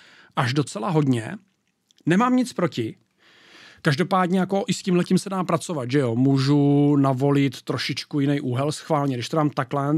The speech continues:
převrátí mi to objektiv. Jo, už je to takový citlivější. Takže to prostě hodím takhle. A jsem v pohodě. Vž-, jo, tak tady je to úplně mega stabilní. Takhle je to pecka.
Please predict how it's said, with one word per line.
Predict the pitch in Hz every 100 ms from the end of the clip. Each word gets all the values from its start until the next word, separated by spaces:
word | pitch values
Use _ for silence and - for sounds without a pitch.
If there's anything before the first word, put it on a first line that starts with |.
| 151 -
převrátí | 156 143 139 123 143
mi | 135
to | 151
objektiv. | 135 139 - 139 190 - _ _ _ _ _ _ _ _ _ _ _ _ -
Jo, | 233 247 247
už | 208
je | 175
to | 175
takový | 127 165
citlivější. | - 139 143 123 110 - - _ _ _ _ _ _ _ _ -
Takže | 131 117
to | 120
prostě | 127 - 131
hodím | 135 139
takhle. | 123 113 107 98 - _ _ _ _ _ _ _ _ _ _ _ _ _ _ _ _ _ _ - _ _ _ _ _
A | 127 123 -
jsem | 160
v | 135
pohodě. | 156 135 120
Vž-, | - 131
jo, | 170 160
tak | 170 143
tady | 143
je | 135
to | 147
úplně | 151 143
mega | 135 131
stabilní. | - 127 117 107
Takhle | 113 143 147
je | 139
to | 135
pecka. | 117 -